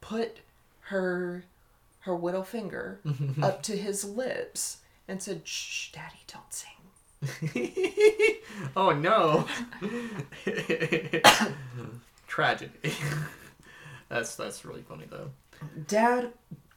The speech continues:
Speaker 1: could not carry a tune in a semi.
Speaker 2: Uh, you know. <laughs>
Speaker 1: But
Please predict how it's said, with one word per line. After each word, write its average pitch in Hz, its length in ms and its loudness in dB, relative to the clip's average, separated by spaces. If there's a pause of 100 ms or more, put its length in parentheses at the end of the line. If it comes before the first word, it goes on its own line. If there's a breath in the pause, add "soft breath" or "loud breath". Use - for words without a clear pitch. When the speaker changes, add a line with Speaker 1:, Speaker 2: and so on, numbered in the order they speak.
(380)
Speaker 1:
could 254 220 0
not 233 220 2
carry 196 360 -2
a 202 60 0
tune 190 420 0
in 185 160 -2
a 175 60 0
semi. 143 520 -2 (500)
Speaker 2:
Uh, 131 260 -4 (120)
you 170 140 -6
know. 123 260 -4
<laughs> - 40 -18 (1500 loud breath)
Speaker 1:
But 165 800 2